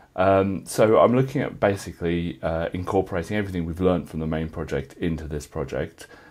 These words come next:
and maybe pick up a few things along the way. Tetris is a very easy game to make, and a very, very difficult game to make well.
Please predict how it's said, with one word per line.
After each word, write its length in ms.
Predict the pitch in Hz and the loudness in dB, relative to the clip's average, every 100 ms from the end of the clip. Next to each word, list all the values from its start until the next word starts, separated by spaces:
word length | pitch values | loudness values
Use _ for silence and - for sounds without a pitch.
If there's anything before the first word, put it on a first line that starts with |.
| - | -10
and 300 | - 80 82 | -4 -4 -2
maybe 240 | 87 82 80 | 0 -2 -4
pick 320 | - 82 - | -8 -6 -4
up 120 | - | -6
a 60 | 82 | -8
few 260 | - 85 | -6 -6
things 320 | - 82 85 | -4 -6 -6
along 200 | 87 80 | -4 -4
the 80 | 78 | -2
way. 300 | 78 76 76 - - - - | 0 0 -4 -10 -20 -20 -6
Tetris 540 | - 139 - 110 - | -2 -2 -2 -8 -6
is 120 | 107 | -6
a 60 | 104 | 0
very 360 | 107 101 101 - - | 2 2 0 -4 -2
easy 400 | 104 98 87 76 | 0 0 -2 -4
game 440 | 67 65 85 104 - _ _ | -2 -2 -2 -6 -14 _ _
to 140 | - | -8
make, 380 | 80 76 90 - _ _ - | -4 -4 -6 -12 _ _ -2
and 460 | 101 85 85 92 - - - - _ 92 | 0 0 -2 -4 -8 -20 -20 -20 _ -4
a 60 | |
very, 360 | 87 101 98 92 | 2 6 6 6
very 300 | 90 90 87 | 2 2 2
difficult 560 | - 95 - - 85 | 2 0 0 -4 -2
game 260 | - 82 82 | 0 0 0
to 100 | - | -4
make 260 | 85 78 - | -4 -4 0
well. 380 | 71 60 73 | 0 0 -2